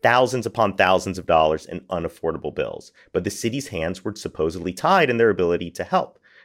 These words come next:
Here's the part that was overlooked. The mayor was finally forced to act when three city council members, Carolyn Evans Shabazz, Mary Nan Huffman, and Evan Peck, used the newly passed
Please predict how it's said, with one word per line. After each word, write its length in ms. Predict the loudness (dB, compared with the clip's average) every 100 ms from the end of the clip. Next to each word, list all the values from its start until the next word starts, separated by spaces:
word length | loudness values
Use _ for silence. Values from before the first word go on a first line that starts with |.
| _
Here's 360 | 0 2 2
the 80 | -2
part 360 | 0 4 4 4
that 100 | 2
was 160 | 2 0
overlooked. 640 | -2 0 -2 -2 -10 _ _ _ -20 -6
The 80 | -4
mayor 480 | -2 0 2 4
was 180 | 2 -2
finally 360 | -2 -2 -2 -6
forced 320 | -2 -4 -2
to 120 | -4
act 320 | -2 -4 -8
when 120 | -14 -14
three 280 | -8 -8
city 260 | -6 -6 -6
council 380 | -4 -4 -4 -4
members, 460 | -4 -2 -4 -6 _ -20 _ -6
Carolyn 340 | 0 2 2
Evans 260 | 2 0 -2
Shabazz, 500 | 4 6 6 2 -6 -8
Mary 300 | -2 0 0
Nan 220 | -2 -2
Huffman, 340 | -4 -2 -4
and 140 | -4 -4
Evan 260 | -4 -4 -4
Peck, 320 | -2 -2 _ _ -8
used 220 | -6 -4
the 60 | -6
newly 440 | -2 -2 -2 -4
passed 460 | -6 -2 -2 -2